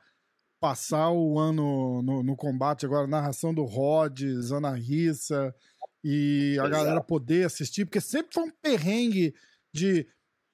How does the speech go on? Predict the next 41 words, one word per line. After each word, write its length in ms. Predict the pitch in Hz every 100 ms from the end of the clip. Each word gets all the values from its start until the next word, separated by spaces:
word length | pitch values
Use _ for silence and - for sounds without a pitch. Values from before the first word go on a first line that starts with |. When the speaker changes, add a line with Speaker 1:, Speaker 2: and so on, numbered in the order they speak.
| _
Speaker 1:
é, 400 | 208 185 170 165 160
eu, 140 | 208
eu, 220 | 214 240
eu, 180 | 196 269
eu 260 | 294 254 254
tinha 180 | - 370
falado 320 | 339 302 349
isso 100 | -
com 140 | 359
o 60 | 302
Chatra, 400 | - 180 208 175
inclusive, 400 | 160 147 160 156
eu, 160 | 156 139
eu, 220 | 160 165
a 40 |
primeira 380 | 139 202 226 311
vez 160 | 254 226
que 60 |
eu 40 | 185
falei 240 | 185 175
com 140 | 160 151
o 60 |
Chatra, 440 | - 170 208 - 135 -
eu, 120 | 160
é, 520 | 147 139 131 139 131 135
eu 60 |
fiz 180 | 131 180
um 80 | 180
podcast 360 | 190 156 196
com 120 | - 185
ele 120 | 247
e 20 |
com 80 | 254
o 40 |
Renzo 380 | 160 180 190 160
junto, 300 | 135 143 -
cara, 160 | 131 123
foi 100 | 143
um 60 |
negócio 240 | 160 185 190
demais. 380 | 202 175 135